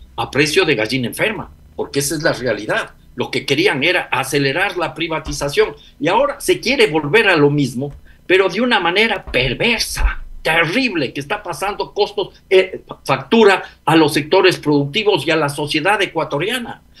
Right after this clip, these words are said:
Porque no nos olvidemos acá, Alexis y Yesenia, que sabíamos con tiempo que venían los estiajes. Ya se anticiparon los estiajes. Desde hace algunos años atrás se sabe que los estiajes cada van,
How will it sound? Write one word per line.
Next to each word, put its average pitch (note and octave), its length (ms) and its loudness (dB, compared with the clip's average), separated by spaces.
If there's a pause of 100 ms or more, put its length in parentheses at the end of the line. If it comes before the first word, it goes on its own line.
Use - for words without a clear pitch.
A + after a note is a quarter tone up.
(140)
Porque F#3 300 2
no G#3+ 160 2
nos G3+ 220 0
olvidemos E3 640 4
acá, D#3 480 -2 (160)
Alexis C3 580 -2
y B2+ 180 -6
Yesenia, G#2 540 -4 (300)
que F#3 160 8
sabíamos F3+ 840 2
con E3+ 300 0
tiempo A#3 520 0 (160)
que E3+ 140 2
venían G#3 400 2
los F#3 220 0
estiajes. F#3 720 -6 (200)
Ya A#3 160 0
se A#3 160 -2
anticiparon A3 840 0
los E3+ 180 4
estiajes. F3 520 2
Desde D3+ 300 0
hace F3 180 2
algunos G#3 380 0
años G3+ 300 0
atrás F#3 380 -2 (300)
se C3+ 140 -2
sabe F3+ 340 0
que D#3+ 100 -4
los C3+ 200 -2
estiajes C#3+ 580 -4
cada C3+ 260 0
van, C3 200 -2